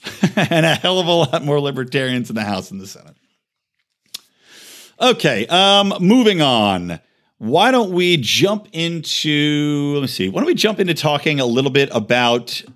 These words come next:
uh, what's happening with Alyssa Milano and Joe Biden? Uh, and by the way, I bit my fucking lip,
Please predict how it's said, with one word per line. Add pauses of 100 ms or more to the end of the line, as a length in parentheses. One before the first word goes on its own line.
(100)
uh,
what's
happening
with
Alyssa
Milano
and
Joe
Biden? (640)
Uh,
and
by
the
way,
I
bit
my
fucking
lip,